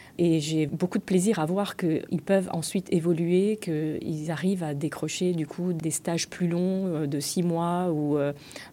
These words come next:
des, euh, stages d'apprentissage, euh, ou même, euh, des jobs dans des très, très belles boîtes après. Pour moi, ça fait aussi partie de mon rôle. Je suis aussi, euh, membre du comité diversité de l'A F G. Donc, euh,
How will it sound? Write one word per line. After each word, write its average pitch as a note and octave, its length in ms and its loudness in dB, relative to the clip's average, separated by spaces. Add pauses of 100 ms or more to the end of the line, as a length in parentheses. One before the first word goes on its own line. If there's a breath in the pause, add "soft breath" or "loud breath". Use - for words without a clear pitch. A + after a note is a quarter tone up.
des, D3+ 240 -2
euh, C#3+ 180 -4
stages D#3 320 -4
d'apprentissage, E3 960 -2
euh, D3+ 160 2
ou D3 240 -2
même, D#3 240 -2
euh, D3 140 -4
des D3 200 -4
jobs F3 540 0
dans C#3+ 160 -4
des D3 140 -4
très, - 180 -4
très F#3 160 0
belles E3 160 2
boîtes D#3 300 0
après. E3+ 440 -4 (380 loud breath)
Pour D#3+ 140 -4
moi, E3 160 2
ça E3+ 180 2
fait F3 140 2
aussi F3 220 2
partie E3+ 300 -2
de E3 80 0
mon E3 120 -2
rôle. E3+ 380 2 (360 loud breath)
Je D#3+ 180 -4
suis F3 280 2
aussi, F3+ 480 4
euh, C#3+ 260 2 (720)
membre F3 380 4
du D#3 160 2
comité F3 380 2
diversité F3+ 560 2
de F3+ 80 0
l'A F3 200 4
F E3+ 40 -4
G. F#3+ 180 2
Donc, F#3+ 240 -4
euh, E3 160 6